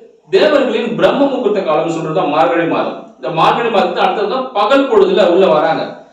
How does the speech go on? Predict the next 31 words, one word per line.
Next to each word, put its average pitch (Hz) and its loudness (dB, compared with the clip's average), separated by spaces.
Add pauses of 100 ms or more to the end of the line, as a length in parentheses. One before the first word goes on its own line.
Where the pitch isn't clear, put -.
(120)
அப்ப 185 -6
என்ன 247 -2
ஆகும்? - 0
அன்றைய 190 -2
தினத்துல 247 2
செய்யக்கூடிய 190 0
செயல்கள் 202 2
எல்லாமே 165 -2 (160)
அவங்க 175 -6
செய்ய 170 0
ஆரம்பிப்பாங்க. 117 -2 (280)
அப்ப 190 -8
அந்த 202 -6
தூங்கி 220 -4
எழுந்த 190 4
விஷயங்கள் 165 -2
அது 156 4
எல்லாமே 160 2
மறைஞ்சு, 175 -2 (840)
பூஜையில 190 0
முடிச்சுட்டு 170 -6 (480)
அவங்களோட 131 -2
வாழ்க்கை 190 0
பயணத்துக்கான 156 -2
விஷயங்களை - -2
ஆரம்பிக்க - -2
போறாங்க. - -6
இது - -2
போல 220 -2
மனிதர்கள் 240 0
அனைவருமே 185 0